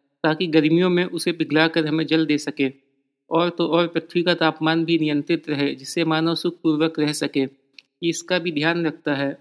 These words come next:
और इसकी यही असीमित बर्फ विश्व के तापमान को नियंत्रित रखती है। जब सुख सुविधाओं का भोग कर लेने पर मानव शांति की तलाश में भटकेगा,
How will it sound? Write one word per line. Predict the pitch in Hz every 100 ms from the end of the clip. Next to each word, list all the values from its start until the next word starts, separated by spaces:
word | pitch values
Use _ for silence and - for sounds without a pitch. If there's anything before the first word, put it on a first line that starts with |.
| -
और | 156
इसकी | 156 - 165
यही | 160 180
असीमित | 165 160 151 156
बर्फ | 139 160 160
विश्व | 160 - 165
के | 160
तापमान | 156 147 - 156
को | 160 160
नियंत्रित | 151 143 147 147 165 151
रखती | 143 _ 156
है। | 135 127 - _ _ _ _ _ _ _ _
जब | 147 185
सुख | 185 196 185
सुविधाओं | 180 160 165 175
का | 175
भोग | 143 165 165
कर | 170
लेने | 156 156 165
पर | 165 151
मानव | 147 156 160
शांति | 160 147 151 170
की | 165
तलाश | 147 147 156 160
में | 143
भटकेगा, | 139 - 156 151 151